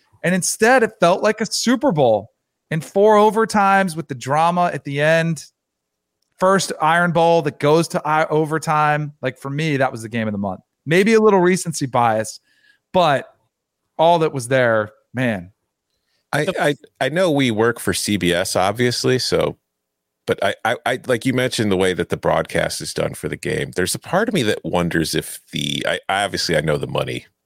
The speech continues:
Speaker 2: they're not gonna regret, but there's a part of me that wonders if the S E C might regret a little bit just going exclusively to E S P N, in which all of their games are gonna be produced and shown in the exact same manner. Because to me, there's just something kind of special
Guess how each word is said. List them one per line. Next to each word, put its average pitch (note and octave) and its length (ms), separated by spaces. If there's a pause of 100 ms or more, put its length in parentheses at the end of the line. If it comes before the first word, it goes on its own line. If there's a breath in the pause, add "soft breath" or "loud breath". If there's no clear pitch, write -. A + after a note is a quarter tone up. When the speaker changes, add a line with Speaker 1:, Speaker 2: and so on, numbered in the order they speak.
(120)
Speaker 2:
they're C2+ 100
not C2+ 180
gonna B1 140
regret, - 460 (420 loud breath)
but - 80
there's D#3+ 140
a E3+ 40
part A3 360
of C4 60
me A#3+ 100
that E3 160
wonders G#2+ 360
if F2 120
the F#2 120
S F#2+ 200
E F2+ 60
C F#2+ 260
might F2 280
regret F#2+ 300
a E2 60
little D#2+ 260
bit - 240
just - 240
going D#2 260
exclusively - 840
to - 200
E C#2+ 120
S C2 180
P C#2+ 180
N, - 300
in D2 160
which D2 400
all D#2+ 180
of D2+ 120
their D#2 120
games C#2+ 440
are C2 80
gonna C#2+ 160
be C#2 100
produced - 680
and - 180
shown C2+ 420
in C2 140
the C2+ 140
exact C#2 460
same C#2+ 240
manner. C#2+ 240
Because - 200
to - 120
me, D#3+ 40
there's D3 180
just - 220
something D#3+ 340
kind D3+ 400
of C3+ 80
special C3 600